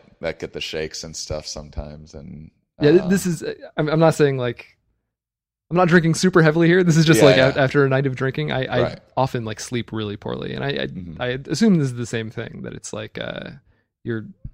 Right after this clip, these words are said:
Speaker 2: suppressing neural activity for a long time, and then your neurons sort of learn to cope with that. And then when that goes away, you have this sort of
Speaker 1: Oh, I see.
Speaker 2: everything is, is a little too strong. Everything's a little too bright after
Speaker 1: Hmm.
Speaker 2: that.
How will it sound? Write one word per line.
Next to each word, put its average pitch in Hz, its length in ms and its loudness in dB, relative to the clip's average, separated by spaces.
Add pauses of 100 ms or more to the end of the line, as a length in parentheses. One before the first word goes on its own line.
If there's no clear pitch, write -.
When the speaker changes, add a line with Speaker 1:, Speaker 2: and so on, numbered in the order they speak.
(500)
Speaker 2:
suppressing 139 520 0
neural 120 220 -4
activity 117 300 -6
for 117 140 -8
a 113 60 -4
long 113 180 -8
time, 156 480 -4
and 123 160 -8
then 113 320 -8
your 113 140 -8
neurons 110 320 -8
sort 113 120 -10
of 107 60 -10
learn 107 160 -6
to 107 60 -10
cope 131 220 -4
with 123 100 -10
that. 113 220 -8
And 110 100 -10
then 107 80 -10
when 104 100 -10
that 107 140 -10
goes 110 180 -8
away, 131 360 0
you 113 200 -8
have 107 120 -12
this 110 120 -12
sort - 140 -8
of - 160 -18 (100)
Speaker 1:
Oh, 120 200 -6
I 113 120 -6
see. - 180 -2
Speaker 2:
everything 147 280 4
is, 117 300 -6
is 113 240 -8
a 117 40 -8
little 113 180 -6
too - 140 -12
strong. - 380 -10
Everything's 113 300 -14
a - 40 -12
little - 140 -12
too 120 80 -16
bright - 320 -14 (460)
after 107 120 -8
Speaker 1:
Hmm. 98 120 -4
Speaker 2:
that. 76 120 -10